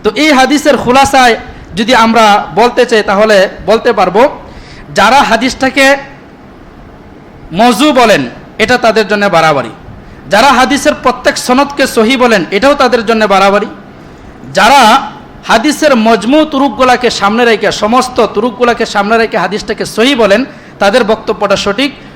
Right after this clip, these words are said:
ওয়াহুয়াল মুআব্বাল আলাইহি। তবে জাবেরের হাদিসটা এটা ভালো, এবং ইব্রাহিম ইবনুল মুনতাশিরের মুরসাল সনদ সেটাও কি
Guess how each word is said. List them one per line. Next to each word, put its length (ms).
ওয়াহুয়াল 400
মুআব্বাল 500
আলাইহি। 480
তবে 200
জাবেরের 500
হাদিসটা 380
এটা 160
ভালো, 260
এবং 280
ইব্রাহিম 400
ইবনুল 240
মুনতাশিরের 600
মুরসাল 400
সনদ 360
সেটাও 320
কি 240